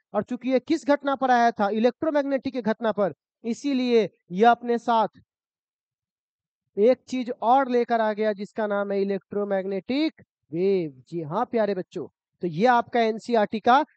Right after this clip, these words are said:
पूरा कनेक्शन है। तो आपको समझ में आ गया कि नीट और जेई आपस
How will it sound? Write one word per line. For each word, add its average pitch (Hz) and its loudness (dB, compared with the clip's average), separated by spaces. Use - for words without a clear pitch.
पूरा 233 4
कनेक्शन 208 -2
है। 143 -8
तो 208 -4
आपको 208 -4
समझ 240 -4
में 240 -2
आ 233 -2
गया 277 2
कि 220 -2
नीट 240 -2
और 240 2
जेई 233 0
आपस 226 0